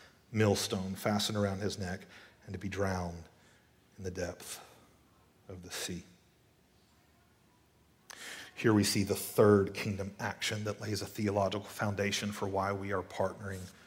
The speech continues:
with grace. Action number three, protecting with kingdom passion. Protecting with kingdom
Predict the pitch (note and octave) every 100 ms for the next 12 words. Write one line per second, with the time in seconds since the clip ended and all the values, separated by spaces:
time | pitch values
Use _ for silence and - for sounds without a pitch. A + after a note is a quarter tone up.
0 | - - - - - F#2 - F#2+ F2+ -
1 | - G#2+ - A2+ G#2 G#2 G2+ - G2+ F#2
2 | F2+ - - - - _ _ - - -
3 | - - - - F#2 - - - - -
4 | - G#2+ F2+ F2 - - - - - -
5 | - - - - - - - - - -
6 | - _ _ - - _ _ - G#2+ -
7 | - C#3+ - G2 - - - - - -
8 | _ _ _ G#2 - - C3+ A#2 G#2 E2